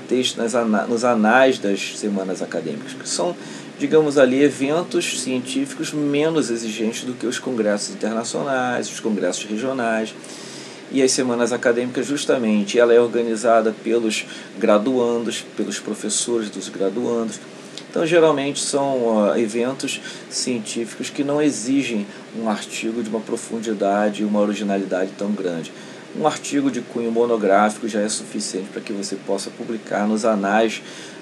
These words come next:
das semanas acadêmicas. Você pode participar da semana de História, da semana de Letras,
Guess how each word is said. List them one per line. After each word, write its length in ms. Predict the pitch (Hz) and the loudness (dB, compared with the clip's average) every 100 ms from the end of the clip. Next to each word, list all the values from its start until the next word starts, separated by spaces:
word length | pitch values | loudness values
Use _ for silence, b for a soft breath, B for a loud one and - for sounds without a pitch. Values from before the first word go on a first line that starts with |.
| - | -2
das 160 | 98 104 | 0 0
semanas 600 | - 113 101 101 101 107 | 0 0 2 2 0 0
acadêmicas. 680 | 98 104 92 107 90 85 78 | -2 -2 0 0 0 -6 -8
Você 220 | - - 107 | -8 -6 -4
pode 240 | 104 101 | -2 -2
participar 340 | 120 - - | -6 -4 -2
da 80 | 110 | -2
semana 300 | - 90 90 | -2 -6 -4
de 80 | 107 | -4
História, 420 | - - 123 104 | -4 2 4 4
da 60 | 90 | 2
semana 340 | 95 92 92 | -4 -4 -4
de 100 | 107 | -2
Letras, 480 | 127 120 107 95 | 0 0 0 -4